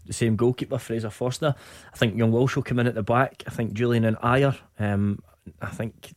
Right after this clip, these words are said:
the form that they've been in recently, they could be doing with continuing to play together, um, to try and get back to, to top form. Um, Elyounoussi needs some game time. Christie needs game time.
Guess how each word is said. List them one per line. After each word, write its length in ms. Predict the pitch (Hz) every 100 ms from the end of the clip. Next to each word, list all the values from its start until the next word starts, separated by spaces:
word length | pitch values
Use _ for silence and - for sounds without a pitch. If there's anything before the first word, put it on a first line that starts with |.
| -
the 60 | 113
form 300 | - 117 120
that 60 |
they've 120 | 104
been 120 | 101 110
in 180 | 107
recently, 320 | 107 117 - 120
they 120 | 107
could 160 | 113
be 80 | -
doing 200 | 113 107
with 240 | 101 - - - _ _ _
continuing 420 | - 104 117 110 101
to 60 |
play 200 | 95 120
together, 420 | 120 127 131 135 123
um, 240 | 120 107 104
to 80 | 101
try 140 | 110
and 80 | 104
get 120 | 85
back 200 | 113 -
to, 160 | 113 92
to 160 | -
top 240 | - 117 -
form. 400 | - 123 139 123 - - - - - - _ -
Um, 220 | 110 110 -
Elyounoussi 420 | 127 117 127 143
needs 140 | 127
some 160 | - 123
game 220 | 131 123
time. 260 | - 131 120
Christie 340 | - 135 -
needs 160 | 131 117
game 220 | 123 123
time. 340 | 123 123 127